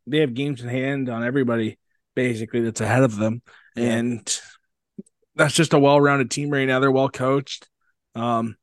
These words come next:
Speaker 1: getting Beck back was huge. Remember last year at the trade deadline? "Oh, there's not a chance." That's a great move by Mississauga. You imagine
Speaker 2: <laughs> Yeah.
Speaker 1: Mississauga still had Beck?
Speaker 2: Yeah.
Speaker 1: Holy crap. But, um,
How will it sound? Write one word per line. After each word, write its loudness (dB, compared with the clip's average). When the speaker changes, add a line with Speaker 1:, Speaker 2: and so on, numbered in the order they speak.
Speaker 1:
getting 4
Beck -2
back 0
was -10
huge. -4
Remember 0
last 0
year -8
at -16
the -16
trade -4
deadline? -2
"Oh, -2
there's -4
not -4
a -8
chance." -4
That's -6
a -4
great 2
move 0
by 2
Mississauga. -2
You -2
imagine 0
Speaker 2:
<laughs> -2
Yeah. -2
Speaker 1:
Mississauga -2
still 0
had -2
Beck? -2
Speaker 2:
Yeah. -2
Speaker 1:
Holy 4
crap. -6
But, 8
um, 4